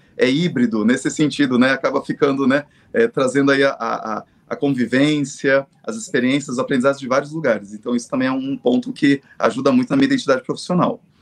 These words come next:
E o mestrado e o doutorado sempre foram na minha, na área de formação de pessoas pra promoção da saúde, né? Então, acho que esse é um, é um tema que me, né, me causa bastante inquietação,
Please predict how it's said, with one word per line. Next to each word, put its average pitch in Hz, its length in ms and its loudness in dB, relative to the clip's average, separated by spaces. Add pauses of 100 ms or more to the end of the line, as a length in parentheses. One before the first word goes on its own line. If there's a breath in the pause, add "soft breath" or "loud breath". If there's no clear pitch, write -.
(360 loud breath)
E 190 60 2
o 202 60 6
mestrado 190 340 2
e - 20 0
o 180 40 -2
doutorado 175 440 0
sempre 196 280 -6
foram 170 320 -2
na 175 100 0
minha, 160 340 0
na 135 180 2
área 139 240 0
de 151 100 -12
formação 160 500 -4
de 160 80 -8
pessoas 156 460 -4
pra 170 100 -8
promoção 160 380 -6
da 160 80 -2
saúde, 127 540 -4
né? 110 140 0
Então, 127 380 2
acho 131 220 -4
que - 80 -4
esse 131 200 -2
é 147 40 2
um, 139 240 2 (280 soft breath)
é - 80 -2
um 120 140 4
tema 131 320 2
que 135 140 -2
me, 127 260 2
né, 110 400 4
me 113 140 0
causa 123 360 2
bastante 123 640 0 (260 soft breath)
inquietação, 123 1040 2